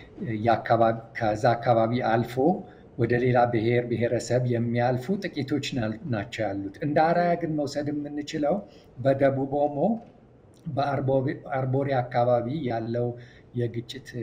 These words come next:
አሰራር ስሪት፣ እንደዚሁም ከተለያየ አካባቢ የመጡ በእንትን ተወካዮች መጥተው ከቦራና፣ ከሐመር፣ ከጻማይ፣ ከኮንሶ ያሉት አንድ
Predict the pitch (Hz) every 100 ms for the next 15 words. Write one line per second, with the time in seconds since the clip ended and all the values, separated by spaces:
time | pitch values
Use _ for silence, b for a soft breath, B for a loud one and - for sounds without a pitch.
0 | 113 - 107 - 117 113 113 117 - 123
1 | 120 139 208 - - B B B 180 123
2 | 123 117 123 120 139 151 202 185 B B
3 | - - - 127 123 120 - 127 127 131
4 | 135 123 - 131 123 120 120 120 117 117
5 | 117 - 120 113 110 - - - - -
6 | 117 131 113 127 - - 120 110 127 127
7 | 131 127 113 113 - 123 - - 131 202
8 | 220 B B B B - - 139 123 120
9 | 117 120 127 127 127 127 123 120 120 117
10 | - 127 127 120 123 120 - 127 - 131
11 | 131 123 123 123 127 123 139 131 127 131
12 | 120 120 117 117 147 202 - B B -
13 | - 127 147 135